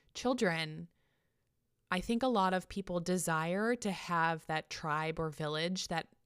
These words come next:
from their family that helps them, right?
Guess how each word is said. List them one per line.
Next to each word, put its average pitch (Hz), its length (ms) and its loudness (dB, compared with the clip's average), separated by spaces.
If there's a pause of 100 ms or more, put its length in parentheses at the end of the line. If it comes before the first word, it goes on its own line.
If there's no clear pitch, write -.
(160)
from 175 160 -6
their 156 140 -2
family 170 600 -4
that 175 200 -4
helps - 440 -4
them, - 420 -10 (500)
right? 85 300 -4